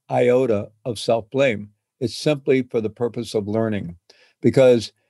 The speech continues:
if we can look at situations that have arisen that we're not so thrilled about,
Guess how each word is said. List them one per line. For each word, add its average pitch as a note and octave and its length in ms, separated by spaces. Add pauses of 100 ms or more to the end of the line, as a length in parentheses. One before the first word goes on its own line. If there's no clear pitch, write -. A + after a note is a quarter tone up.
if A#2+ 200
we D#3+ 100
can D#3+ 240
look C#3+ 200
at A2+ 120
situations B2 640
that A2+ 100
have G#2+ 140
arisen A2 520
that A2 180
we're A#2+ 180
not A#2 260
so G#2+ 400
thrilled C#3 300
about, F#2+ 340